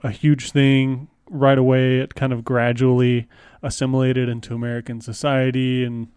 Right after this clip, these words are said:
got into the mainstream. And then by the time that,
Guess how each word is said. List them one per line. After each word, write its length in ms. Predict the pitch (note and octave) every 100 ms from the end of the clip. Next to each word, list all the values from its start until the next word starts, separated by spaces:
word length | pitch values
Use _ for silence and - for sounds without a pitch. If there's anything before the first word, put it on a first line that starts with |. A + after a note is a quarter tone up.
| _ - - -
got 160 | C#3+
into 240 | B2+ B2+ B2+
the 80 | A#2+
mainstream. 920 | A#2+ A#2 - - D3+ C#3+ C#3+ C#3 C3+
And 140 | B2+ B2+
then 160 | B2
by 160 | B2 A#2+
the 120 | A2+
time 440 | - B2 B2 B2 A#2
that, 260 | A#2 A2